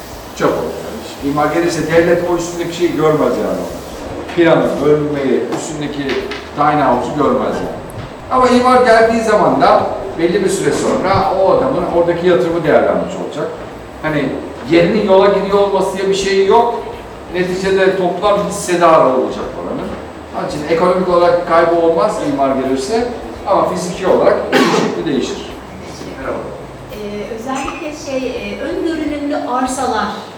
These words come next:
Speaker 2: hakkında.
Speaker 1: Boğaziçi öngörünü.
Speaker 2: Evet.
Speaker 1: Hemen söylüyorum.
Speaker 2: Lütfen.
Speaker 1: Evet, Boğaziçi öngörünü. Üç tane bölge var. Öngörünün bölgesi, geri görünüm bölgesi, etkilenme bölgesi. Öngörünün bölgesinde kesinlikle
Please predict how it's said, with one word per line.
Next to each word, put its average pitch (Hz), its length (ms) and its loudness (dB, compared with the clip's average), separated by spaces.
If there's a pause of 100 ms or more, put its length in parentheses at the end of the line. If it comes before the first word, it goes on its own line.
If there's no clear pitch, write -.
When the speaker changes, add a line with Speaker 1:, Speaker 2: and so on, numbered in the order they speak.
(160)
Speaker 2:
hakkında. 214 600 -6 (760)
Speaker 1:
Boğaziçi 190 320 2
öngörünü. - 340 -4 (100)
Speaker 2:
Evet. 233 180 -6 (840)
Speaker 1:
Hemen 147 280 -10
söylüyorum. 190 360 -10 (180)
Speaker 2:
Lütfen. 214 300 -10 (760)
Speaker 1:
Evet, - 260 -2
Boğaziçi 170 340 2
öngörünü. 156 440 -2 (840)
Üç 180 120 -6
tane 175 220 2 (120)
bölge 156 260 0
var. - 180 2 (760)
Öngörünün 170 480 2
bölgesi, 139 380 -2 (100)
geri 160 220 -2
görünüm 165 240 0 (180)
bölgesi, 135 280 -2
etkilenme 151 420 0 (120)
bölgesi. 117 340 -4 (880)
Öngörünün 180 560 2
bölgesinde 170 880 0
kesinlikle 180 500 -2